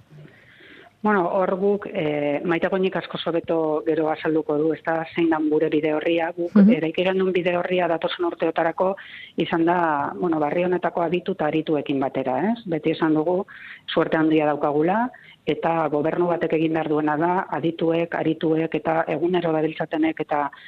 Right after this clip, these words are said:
Speaker 1: zaintza hori, teknologiko hori egiten dutenei kasu egin, eta eraiki bide horri bat, eh, datozen hiru lau urteotarako.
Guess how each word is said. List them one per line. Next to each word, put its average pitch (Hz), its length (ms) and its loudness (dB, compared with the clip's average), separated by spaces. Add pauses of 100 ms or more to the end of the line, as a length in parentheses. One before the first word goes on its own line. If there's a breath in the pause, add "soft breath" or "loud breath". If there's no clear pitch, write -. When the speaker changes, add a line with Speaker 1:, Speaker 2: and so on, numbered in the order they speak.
(240 loud breath)
Speaker 1:
zaintza 180 360 0
hori, 147 440 2
teknologiko 156 540 -2
hori 160 160 2
egiten 151 400 0
dutenei 151 420 0
kasu 170 300 -2
egin, 170 240 0 (300 loud breath)
eta 170 280 0
eraiki 156 400 0
bide 156 240 2
horri 151 200 2
bat, 156 260 -2
eh, 143 260 -2
datozen 147 440 -2
hiru 147 180 2
lau 143 140 0
urteotarako. 127 680 -4